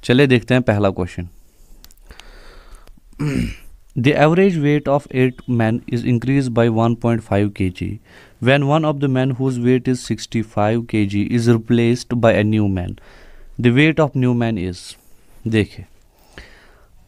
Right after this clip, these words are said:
एट मैन है, इनकी एवरेज कुछ है, हमें नहीं पता, नहीं दिया है। अब क्वेश्चन ये बोल रहा है कि इनमें से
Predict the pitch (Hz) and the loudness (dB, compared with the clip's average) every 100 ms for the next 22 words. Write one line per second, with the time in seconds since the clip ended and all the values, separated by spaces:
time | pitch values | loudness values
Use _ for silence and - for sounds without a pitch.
0 | _ _ _ _ 139 151 147 127 117 107 | _ _ _ _ 4 4 4 4 2 2
1 | 98 107 - _ - _ _ - _ _ | -2 -6 -10 _ -20 _ _ -20 _ _
2 | _ _ _ _ _ _ 143 151 147 156 | _ _ _ _ _ _ 2 2 4 4
3 | 123 123 131 127 127 117 123 113 110 104 | 6 4 0 0 -4 -4 -2 -2 -2 -2
4 | 98 95 80 85 87 - _ _ _ _ | -2 -4 -8 -10 -16 -18 _ _ _ _
5 | _ _ _ 110 123 113 104 85 90 - | _ _ _ 2 2 2 -2 -2 -6 -16
6 | _ _ _ _ _ - - - _ - | _ _ _ _ _ -20 -20 -20 _ 0
7 | 127 127 139 143 175 165 139 147 123 117 | 0 2 2 2 0 0 0 0 0 0
8 | 107 98 95 92 95 120 - - 147 151 | 0 -2 -4 -4 -4 -6 -8 -4 0 2
9 | 165 165 170 | 2 2 -2